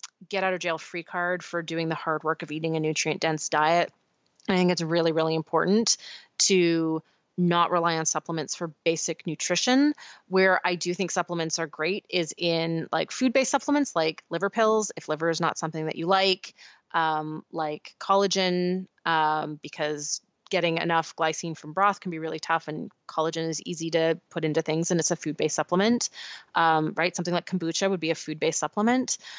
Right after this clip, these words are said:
Um, but at the same time, you know, since we're talking about, um, things that are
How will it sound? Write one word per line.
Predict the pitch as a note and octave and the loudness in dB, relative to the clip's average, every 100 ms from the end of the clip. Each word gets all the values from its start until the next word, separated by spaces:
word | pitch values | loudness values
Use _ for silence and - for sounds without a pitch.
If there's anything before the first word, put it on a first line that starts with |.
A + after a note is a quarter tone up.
| - - - | -16 -18 -4
Um, | G3 F#3 F3+ E3 D#3+ D#3+ - _ _ _ _ - | 0 2 4 2 -2 -8 -16 _ _ _ _ -2
but | G3+ F#3 - - | 0 0 -4 -6
at | F#3+ | -6
the | |
same | F#3 F#3+ F3 | -4 -4 -2
time, | F3+ F3 E3+ E3+ D#3+ - | -2 0 -2 -6 -12 -14
you | F3 | -12
know, | D#3+ | -12
since | D#3+ F#3 - | -10 -12 -10
we're | |
talking | E3+ F3 - E3+ | -4 -4 -4 -8
about, | E3 E3 D#3 D#3+ - - - - | -6 -4 -2 -4 -4 -6 -8 -8
um, | F3 D#3 F3+ - - _ - | -8 -6 -8 -10 -14 _ -2
things | F3+ F3 F3 | 0 0 0
that | F3+ - | -2 0
are | E3 D#3+ E3 E3 D#3+ | 2 2 2 -2 -4